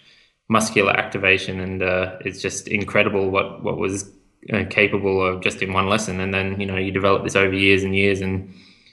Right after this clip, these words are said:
some of the things some of the teachers can do look like really close to superhuman feats. It's, uh, <laughs> really crazy, but very interesting when you start to be able to get it yourself and, and replicate what the teacher can do.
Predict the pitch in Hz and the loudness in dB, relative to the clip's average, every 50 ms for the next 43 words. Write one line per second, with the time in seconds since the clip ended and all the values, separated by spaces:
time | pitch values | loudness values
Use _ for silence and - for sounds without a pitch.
0 | _ _ _ - - 110 110 107 101 101 101 - 101 101 101 - 104 101 101 98 | _ _ _ 0 4 6 6 8 6 6 4 2 0 0 0 0 0 2 2 2
1 | 95 - 113 110 107 - - - - 95 92 95 95 95 98 95 - 95 92 95 | 2 2 2 2 2 -2 -4 -4 -2 2 4 4 4 4 2 0 0 0 0 0
2 | - - - - - 107 104 104 101 98 98 95 98 95 92 - - - - - | 0 -2 -6 -10 -6 -2 0 2 4 4 4 2 2 -2 -4 -10 -16 -20 -20 -20
3 | _ _ - - 113 104 101 - - - 98 - - - 117 110 107 95 - 107 | _ _ 0 4 4 4 4 2 0 -4 -4 0 2 2 2 2 2 0 0 0
4 | 101 98 95 - - 101 95 - - - - - - - - 95 95 95 92 - | 0 -2 -2 0 0 0 0 -2 -4 -8 -10 -12 -8 -6 -4 -2 -2 -2 -2 -4
5 | - - - 131 123 135 - 110 110 110 107 107 - - 104 104 101 95 95 92 | -8 -6 0 2 2 2 4 4 6 6 6 6 6 6 6 6 4 2 0 0
6 | 101 92 - 113 110 107 107 107 110 110 110 113 107 104 - - 104 101 98 98 | 0 0 2 4 6 6 6 4 2 0 0 0 0 0 0 -2 -4 -2 -2 -2
7 | 101 104 104 98 - - 101 92 - - - 98 98 95 95 101 98 92 98 98 | 0 0 0 0 0 -2 -2 -2 -4 -2 0 0 0 2 0 0 0 0 0 0
8 | 73 - 95 - - 98 98 95 95 - 98 95 95 95 95 95 92 - - - | -2 -2 -4 -4 -2 0 0 0 -2 -2 -2 -2 -2 -2 -4 -4 -6 -8 -14 -20
9 | - - _ _ _ _ _ - 104 101 101 101 101 104 98 - 98 95 - 101 | -20 -20 _ _ _ _ _ -2 0 2 2 2 2 2 2 4 4 2 2 2
10 | - - - - 110 98 - - - - 95 90 92 92 92 | 0 -2 -2 -4 -4 -4 -2 -4 -4 -4 -4 -4 -4 -4 -4